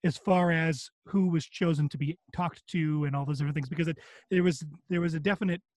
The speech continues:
uh, like, we've, so we've had Brian Zahnd, uh, on the show before. We've had Greg Boyd on the show before. Uh, we've had Shane Claiborne on the show before. Um, and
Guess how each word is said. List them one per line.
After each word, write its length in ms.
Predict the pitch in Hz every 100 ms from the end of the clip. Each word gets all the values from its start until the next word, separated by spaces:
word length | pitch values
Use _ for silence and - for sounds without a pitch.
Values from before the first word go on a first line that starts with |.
| -
uh, 160 | 160 151
like, 160 | 160 180
we've, 200 | 202 -
so 100 | 170
we've 160 | 196
had 240 | 190 180 165
Brian 320 | 165 160 160
Zahnd, 400 | 151 151 156 180 - _ _ _ 175
uh, 240 | 156 151 156
on 180 | 156
the 60 | 151
show 200 | - 156
before. 260 | 147 151 143
We've 160 | 156
had 120 | 170
Greg 220 | 131 160 127
Boyd 260 | 147 147
on 100 | 147
the 60 | 143
show 200 | - 147
before. 500 | 135 - 147 143 135 - _ _ -
Uh, 80 | 147
we've 140 | 151
had 140 | 170 -
Shane 240 | 175 156
Claiborne 380 | - 160 156 147
on 100 | 143
the 60 |
show 220 | 139 156 143
before. 500 | 147 - 143 135 117 - _ _ -
Um, 300 | 139 135 131 _ _ -
and 240 | 180 175